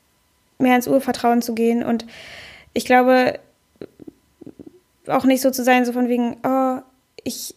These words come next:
muss jetzt vertrauen“, und sich dann zu verkrampfen und es klappt nur, wenn man vertraut, sondern Vertrauen ist nicht was, was man irgendwie,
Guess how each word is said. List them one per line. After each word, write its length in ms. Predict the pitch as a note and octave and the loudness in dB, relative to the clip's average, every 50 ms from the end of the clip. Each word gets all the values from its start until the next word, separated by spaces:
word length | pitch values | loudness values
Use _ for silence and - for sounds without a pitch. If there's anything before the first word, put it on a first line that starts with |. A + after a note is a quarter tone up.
| _ _ | _ _
muss 260 | - B3+ C4+ D#4 D4+ - | 4 4 6 6 6 4
jetzt 220 | D#4 C#4 C#4+ - | 2 2 2 0
vertrauen“, 540 | - B3+ B3 - - C#4 C#4 D#4+ E4+ D#4+ C#4+ | -2 -2 -2 0 2 4 6 6 6 4 2
und 140 | C4 C4 B3 | 0 0 -2
sich 140 | - - - | -4 -4 -4
dann 160 | C4 B3+ B3+ | -2 -2 -2
zu 80 | B3+ - | -2 -4
verkrampfen 720 | C4 B3+ B3+ - _ _ _ - - C#4 C#4+ C#4+ - C4+ B3 | -6 -6 -6 -8 _ _ _ -2 0 2 2 0 -2 -4 -6
und 100 | A#3+ A#3+ | -6 -8
es 200 | A#3 - - _ | -10 -12 -12 _
klappt 320 | - - D4 D4 - - | 0 0 0 0 0 2
nur, 180 | C#4 C#4 C#4 C4 | 2 4 4 4
wenn 160 | C4 C4 C4 | 4 2 2
man 140 | C4 B3+ B3 | 0 0 -2
vertraut, 460 | - B3+ - - - C4+ C#4 C#4+ C#4 | -4 -8 -6 -2 0 2 2 2 2
sondern 200 | C4+ B3 A#3+ A#3+ | 0 -4 -6 -6
Vertrauen 400 | - - - - - C4+ C#4 C#4+ | -8 -10 -6 0 2 2 4 4
ist 160 | C4+ C#4 C#4 | 2 2 2
nicht 160 | C4 B3+ C4 | 0 0 0
was, 180 | - B3+ A#3+ - | -2 -4 -4 -6
was 140 | B3 - - | -6 -4 -4
man 120 | A#3+ A#3 | -2 -2
irgendwie, 480 | A3+ A#3 A#3 A3+ A3+ A#3 A3+ A3 A3+ | -2 0 -2 -2 -2 -4 -4 -6 -6